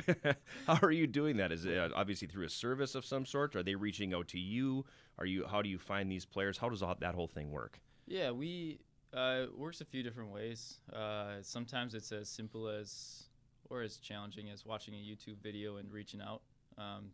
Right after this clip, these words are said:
Speaker 1: 'cause a lot of these international guys, they put their, their recruiting videos online, um, and you just kinda discover 'em once in a while.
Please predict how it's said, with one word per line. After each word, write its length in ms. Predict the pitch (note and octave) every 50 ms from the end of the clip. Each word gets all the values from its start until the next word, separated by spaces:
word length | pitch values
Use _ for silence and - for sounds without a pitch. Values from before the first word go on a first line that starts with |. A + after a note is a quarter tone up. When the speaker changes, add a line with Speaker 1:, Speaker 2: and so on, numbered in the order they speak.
| - - -
Speaker 1:
'cause 280 | G#2+ G#2 G2 - - -
a 40 | A2
lot 180 | G#2+ A2 A2 A2
of 60 | G#2+
these 160 | A2 G#2 G2
international 480 | G#2+ G#2 G#2 G#2 G2+ G#2+ G#2+ - G#2 G#2
guys, 200 | A2 G2+ G2+ G2+
they 80 | G#2+ G#2+
put 280 | - - A2+ A2 -
their, 420 | - G#2 G2+ G2+ G2 G2 G2 G2 G2 G2 -
their 360 | - G2 F#2+ G2 F#2+ F#2+ G2 -
recruiting 440 | G#2 G#2+ - - - C3+ C3 A#2 A2
videos 420 | - A2 G#2+ G2+ G2 G2 G2 -
online, 540 | G#2 G2+ G2 G2 G2+ G2+ G2+ G2+ G2 F#2 G2+ - _ _ - - - - - - - _ -
um, 360 | G#2 G2 G2 F#2+ F#2+ F#2+ F#2+ G2 - - -
and 140 | G#2 G2+ G2+
you 60 | G#2
just 180 | G2+ G2+ - -
kinda 220 | G2+ G2+ G2+ G2+
discover 520 | G2 G#2 G#2+ - - A#2 A2+ G#2+ A2 A2
'em 140 | A2 A2 A2+
once 220 | A2+ A#2 A2+ A#2 -
in 60 | A#2+
a 40 | A2+
while. 320 | A2+ A#2 A#2 A#2 A#2 A2+